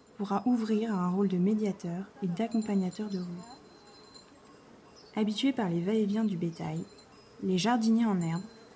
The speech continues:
pourront récolter l'or noir déversé par les animaux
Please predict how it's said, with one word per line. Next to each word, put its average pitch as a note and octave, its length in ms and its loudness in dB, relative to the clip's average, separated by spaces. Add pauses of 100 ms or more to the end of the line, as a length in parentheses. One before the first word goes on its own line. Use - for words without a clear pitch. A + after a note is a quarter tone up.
(200)
pourront F3+ 220 2
récolter G#3+ 460 0
l'or G3 260 2
noir F#3 300 2
déversé G3+ 480 0
par D#3+ 160 -6
les D#3+ 220 -4
animaux F3 360 0